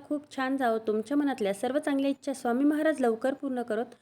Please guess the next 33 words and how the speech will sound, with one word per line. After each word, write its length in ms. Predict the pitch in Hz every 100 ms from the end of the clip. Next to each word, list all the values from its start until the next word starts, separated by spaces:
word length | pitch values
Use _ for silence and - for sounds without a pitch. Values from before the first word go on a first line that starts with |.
| _ _ _
अशी 180 | 226 330
स्वामी 280 | 311 311 285
महाराजांचरणी 680 | 285 277 269 269 269 254 262
प्रार्थना 460 | 254 226 - 262
करते 340 | 262 269 254 240
आणि 260 | - 214
आजच्या 340 | 220 190 - 269
व्हिडिओला 360 | 269 240 202
सुरुवात 320 | 226 247 202 202 -
करते. 300 | 185 - 147 - _ _ _ _ -
तर 60 | 220 -
आज 200 | 226 254
आपण 320 | 294 269 233 233 - _ 220
या 120 | 233
सर्व 320 | 240 269 233 269 - _ _ _
प्रोटीनयुक्त 540 | 226 233 294 302 302 311
डाळींपासून 720 | 262 226 240 247 247 214 233
चटपटीत 600 | - 262 254 269 269 277
आंबट 320 | 214 208 226 214
गोड 220 | 196 185 - _ _ -
अशी 460 | 202 - 214 214 - _ _
आमटी 280 | 185 190 262
बनवणार 360 | 240 220 214
आहोत. 200 | 202 196 170 -
तर 60 | 208
त्यासाठी 440 | - 233 285 285 262
मी 200 | 277 247
ह्या 120 | 247
सर्व 260 | 247 233 240
डाळी 320 | 233 202 214
घेतलेल्या 440 | 247 240 185 190
आहेत. 220 | 208 202 208 - _ _ _ _ -
अ, 120 | 190